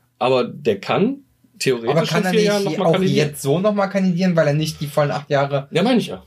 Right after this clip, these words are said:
Speaker 1: Der kann noch
Speaker 2: Weil
Speaker 1: mal,
Speaker 2: er jetzt eh
Speaker 1: wenn,
Speaker 2: verloren
Speaker 1: wenn er
Speaker 2: hat.
Speaker 1: abgem-, äh, äh, abgemeldet ist, könnte er theoretisch
Speaker 2: Nee, es
Speaker 1: noch
Speaker 2: gab
Speaker 1: mal
Speaker 2: schon mal,
Speaker 1: kandidieren.
Speaker 2: es gab aber schon mal einen Präsidenten, der einmal eine Amtszeit hatte, dann jemand anders dazwischen regiert hat und dann war der noch mal dran. Ich weiß nicht mehr, welcher das war. Aber ich habe letztens so ein
Speaker 1: Aber
Speaker 2: U S
Speaker 1: war das nicht, weil der dann als Vizepräsident eingesetzt wurde? Also
Speaker 2: Nee,
Speaker 1: über,
Speaker 2: nee, nee, nee.
Speaker 1: okay.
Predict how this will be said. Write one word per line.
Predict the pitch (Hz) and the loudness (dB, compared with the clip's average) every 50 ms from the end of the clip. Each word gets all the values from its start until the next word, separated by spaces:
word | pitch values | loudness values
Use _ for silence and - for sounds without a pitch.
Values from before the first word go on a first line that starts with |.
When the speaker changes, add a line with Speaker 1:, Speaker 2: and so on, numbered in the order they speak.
| - - - _ _ _ - | -20 -20 -20 _ _ _ -4
Speaker 1:
Der | - 123 | -4 -2
kann | - 175 185 214 | 0 0 0 0
noch | 220 180 | 0 0
Speaker 2:
Weil | 170 180 | 0 0
Speaker 1:
mal, | 180 180 | 2 2
Speaker 2:
er | 175 | 0
jetzt | 180 180 - - | 0 -4 -6 -6
eh | 156 175 | -6 -2
Speaker 1:
wenn, | 175 151 | 0 2
Speaker 2:
verloren | 165 202 208 131 127 | 2 2 2 2 0
Speaker 1:
wenn | 156 185 | 2 2
er | 196 185 175 | 2 0 0
Speaker 2:
hat. | 190 | -2
Speaker 1:
abgem-, | - - 208 202 | 0 0 0 0
äh, | 202 - - - - - - 147 | 0 -4 -6 -10 -10 -4 0 2
äh, | 151 147 143 - - 135 131 | 2 2 2 2 2 0 0
abgemeldet | - 139 147 - 190 185 190 196 196 190 185 | 0 -2 -2 -2 0 2 2 2 2 0 -2
ist, | 185 196 190 - _ - | -2 -6 -8 -8 _ -10
könnte | - - 147 170 185 202 185 | -2 0 0 0 2 0 2
er | 185 196 190 | 0 0 0
theoretisch | - 160 147 143 135 - 226 254 | 0 0 0 0 2 2 2 2
Speaker 2:
Nee, | - | 2
es | - - | 0 0
Speaker 1:
noch | 190 | 0
Speaker 2:
gab | 247 247 | 0 2
Speaker 1:
mal | 190 | 2
Speaker 2:
schon | 180 202 | 2 0
mal, | 180 | 0
Speaker 1:
kandidieren. | 156 151 147 160 | -2 -2 -2 -2
Speaker 2:
es | 175 165 | 0 0
gab | 214 220 240 | 0 0 2
aber | 214 180 165 | 0 -2 -2
schon | - 170 | 0 0
mal | 160 | -2
einen | 147 151 | -2 -2
Präsidenten, | - 151 147 139 151 175 165 165 170 | -4 -4 -2 0 0 0 0 -2 0
der | 160 165 156 143 - - | 2 2 2 2 0 -2
einmal | 180 202 226 240 | -2 0 0 2
eine | 220 202 | 0 0
Amtszeit | 214 214 220 - - 214 190 - | -2 -2 -6 -2 -2 -2 -2 -2
hatte, | 214 208 - | -4 -4 -2
dann | 190 190 185 | 0 2 2
jemand | 185 185 180 185 | 4 2 2 0
anders | - 190 208 208 208 | 0 0 0 0 -2
dazwischen | 208 196 196 220 202 - 202 | -2 -8 -6 -6 -6 -4 -4
regiert | 180 180 170 185 190 | -4 -4 -2 -2 -2
hat | 196 170 - | -2 -4 -2
und | 175 170 143 151 | -4 -2 0 2
dann | 175 185 185 160 | 2 2 2 2
war | 131 107 | 2 2
der | 107 104 | 2 0
noch | 110 107 | -2 -2
mal | 110 110 | -4 -4
dran. | 107 110 107 113 113 - _ _ _ | -2 -2 -4 -6 -6 -8 _ _ _
Ich | - 139 | -10 -2
weiß | - 175 196 190 | 0 0 2 2
nicht | 190 | 2
mehr, | 190 175 | 2 2
welcher | 165 165 165 170 | 2 2 0 -2
das | 147 151 - | -2 0 0
war. | 139 131 | -2 -2
Aber | - - - - - | -2 -6 -16 -6 -2
ich | 147 | 0
habe | 170 165 175 | 2 2 2
letztens | 190 196 190 - 196 170 160 | 2 0 0 -2 -2 0 0
so | 185 185 180 | 2 2 2
ein | 175 165 160 | 2 0 -2
Speaker 1:
Aber | 160 175 | -4 -4
Speaker 2:
U | 165 | 0
S | 104 110 107 | 0 2 2
Speaker 1:
war | 131 | 2
das | 147 151 - | 0 0 0
nicht, | 156 147 - | -2 -4 0
weil | - 127 | 0 2
der | 131 127 | 2 2
dann | 123 123 123 120 | 2 0 -2 -2
als | - - - | -4 -4 -6
Vizepräsident | - 151 151 - 185 - 160 160 160 170 170 - | -12 -12 -10 -10 -6 -6 -6 -6 -6 -8 -6 -4
eingesetzt | - 156 165 156 151 156 160 - - - | -4 -4 -4 -4 -6 -6 -8 -8 -8 -8
wurde? | - 165 180 165 | -6 -4 -2 -2
Also | 139 131 131 113 110 - - | 0 2 2 2 0 2 0
Speaker 2:
Nee, | 202 240 262 262 262 269 | 2 2 2 0 -2 -4
Speaker 1:
über, | 254 247 247 247 | -6 -2 0 0
Speaker 2:
nee, | 240 254 | 0 2
nee, | 254 254 | 0 0
nee. | 240 226 220 | 0 0 0
Speaker 1:
okay. | 214 127 143 | 0 0 -2